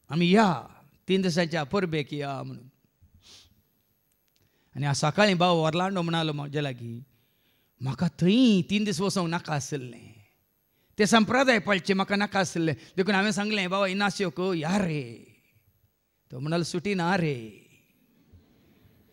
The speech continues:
"पळय रे, पळय रे," पळय रे म्हळ्यार, "पळय रे, मेळटा पळय रे." थोड्या वेळान इनाशियन म्हळें, "सुटी मेळ्ळी रे." म्हाका ताणें फोन केलो आनी म्हळें, "दोग जाण येता रे."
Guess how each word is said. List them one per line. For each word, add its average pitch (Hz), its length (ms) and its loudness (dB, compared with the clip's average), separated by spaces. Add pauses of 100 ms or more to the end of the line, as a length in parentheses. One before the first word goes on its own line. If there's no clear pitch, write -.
(3000)
"पळय 339 200 10
रे, 226 580 6
पळय 320 260 4
रे," 226 180 2
पळय 220 280 2
रे 208 80 4
म्हळ्यार, 214 180 -2
"पळय 254 220 6
रे, 190 180 2 (600)
मेळटा 220 300 2
पळय 240 240 4
रे." 202 180 -2 (1120)
थोड्या 156 220 0
वेळान 160 280 2
इनाशियन 170 520 2
म्हळें, 160 160 -4
"सुटी 180 260 -2
मेळ्ळी 196 400 4
रे." 139 220 -2 (1800)
म्हाका 220 200 6
ताणें 247 180 6
फोन 294 220 4
केलो 277 180 6
आनी 269 80 4
म्हळें, 269 200 4
"दोग 269 160 6
जाण 285 160 4
येता 294 260 4
रे." 208 720 2